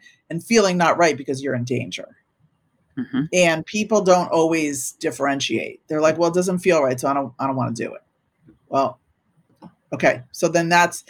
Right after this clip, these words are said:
Speaker 1: so then that's where the conversation starts, right? And so when I work with leaders and organizations about,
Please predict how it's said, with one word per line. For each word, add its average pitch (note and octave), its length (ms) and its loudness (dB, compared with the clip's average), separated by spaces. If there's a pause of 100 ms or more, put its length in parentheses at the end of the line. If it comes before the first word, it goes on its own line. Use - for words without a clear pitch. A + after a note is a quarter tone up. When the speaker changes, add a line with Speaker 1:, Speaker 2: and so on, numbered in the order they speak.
(160)
Speaker 1:
so - 160 0
then G#3+ 180 4
that's A#3+ 240 6
where D4+ 120 2
the A#3 80 2
conversation F#3 600 0
starts, G3+ 400 2
right? C#3+ 180 0
And D3 100 -10
so E3 100 -2
when D#3+ 140 0
I G3+ 160 4
work G3 240 0
with D#3 180 -6
leaders F#3 440 0
and D3 120 -4
organizations E3 720 -2
about, B2 380 0